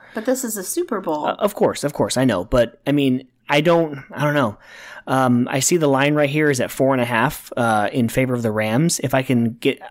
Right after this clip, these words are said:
Speaker 2: I would, I, I would take the Bengals right now to at least cover, like, make it a close game, like a three-point game. Um, especially if I can get it, if I can get the hook up to a five, I would take the Bengals plus five all day.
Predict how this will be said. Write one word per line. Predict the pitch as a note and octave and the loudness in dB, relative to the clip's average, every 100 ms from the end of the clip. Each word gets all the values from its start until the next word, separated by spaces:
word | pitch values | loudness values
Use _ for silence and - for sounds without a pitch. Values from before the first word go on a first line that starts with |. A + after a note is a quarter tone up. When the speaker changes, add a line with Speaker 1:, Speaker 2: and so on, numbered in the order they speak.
| - | -2
Speaker 2:
I | D3 | 2
would, | F3+ F3 - | 2 2 -4
I, | D3 - _ - | -6 -6 _ -2
I | - | 2
would | E3+ | 2
take | - D#3+ | 0 0
the | B2+ | 2
Bengals | C3 C#3 C3 | 2 2 0
right | B2 A2+ | 0 0
now | A#2 B2 | 0 0
to | A#2 | 0
at | A2+ | -2
least | A#2+ - | -4 -2
cover, | C3+ F3 G#3 - | 0 0 0 -2
like, | A2+ | 0
make | B2+ | 0
it | B2 | 0
a | A#2 | 0
close | C3+ B2 - | 0 0 0
game, | B2+ | 0
like | B2+ A2+ | 0 -2
a | |
three-point | - C#3+ C3+ A#2+ A#2 | -2 0 2 0 2
game. | A#2 D3+ - - - - - | 2 2 -2 -12 -18 -14 -2
Um, | C3 A#2 A2 G#2 - _ - - | 2 4 2 0 -6 _ -16 -6
especially | - D3+ C#3 D3 | -2 2 2 2
if | |
I | |
can | B2 | 0
get | A#2+ A#2+ | 2 2
it, | A#2 _ _ _ | 0 _ _ _
if | C3 | -2
I | B2+ | -2
can | A2+ | 0
get | C#3+ C#3+ | -2 0
the | A2 | 0
hook | C#3+ D3+ | 0 0
up | C#3 - | -2 0
to | C#3 | 2
a | A2+ | 2
five, | A#2+ A2 D3 E3+ - - - - | 2 2 2 0 -12 -20 -14 -2
I | B2+ | 0
would | B2 | 0
take | C3 B2 | -2 -2
the | A#2 | -2
Bengals | A#2 A#2+ B2 A#2+ | 0 0 0 -2
plus | - A2+ - | -2 -2 0
five | A#2 A#2+ | 0 0
all | G#2+ | 0
day. | G#2 A2 D#3 | 2 2 2